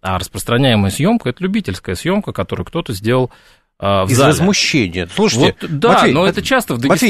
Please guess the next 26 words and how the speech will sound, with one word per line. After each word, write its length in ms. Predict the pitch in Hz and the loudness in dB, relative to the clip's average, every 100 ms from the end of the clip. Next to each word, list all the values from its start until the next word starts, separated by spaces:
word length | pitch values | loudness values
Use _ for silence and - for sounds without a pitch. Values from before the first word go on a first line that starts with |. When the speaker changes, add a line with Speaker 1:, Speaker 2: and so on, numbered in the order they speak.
| 180 | 2
Speaker 1:
Дагестане 40 | |
Speaker 2:
понимаю, 120 | 180 226 | 2 2
Speaker 1:
бывает, 180 | 254 240 | 2 2
Speaker 2:
что 80 | |
Speaker 1:
что 80 | 214 | 0
Speaker 2:
вы 40 | - | 2
Speaker 1:
люди 40 | |
Speaker 2:
говорите. 200 | 226 208 | 4 4
Speaker 1:
начинают 360 | 156 - 165 160 | 2 0 0 0
возмущаться 680 | 147 147 170 - 269 - 123 | -2 0 0 2 0 0 -2
и, 380 | 107 107 127 | 0 0 0
и 40 | 127 | 0
начинают 380 | 131 - 160 143 | -2 0 0 0
это 140 | 131 | -4
снимать, 400 | 123 170 240 277 | -2 0 2 0
и, 180 | - 123 | 0 -2
и 120 | 123 123 | 0 0
в 40 | |
вид-, 160 | 139 147 | 0 0
в 20 | |
виде 300 | 131 131 139 | 0 0 0
возмущения 560 | 131 127 139 - 220 147 | 0 0 -2 0 0 2
вываливать 520 | 107 127 151 131 110 | 2 2 2 0 -2
это 160 | 107 107 | -6 -2
в 60 | |
интернет. 540 | 113 - 151 156 87 | -4 -2 -4 -2 -4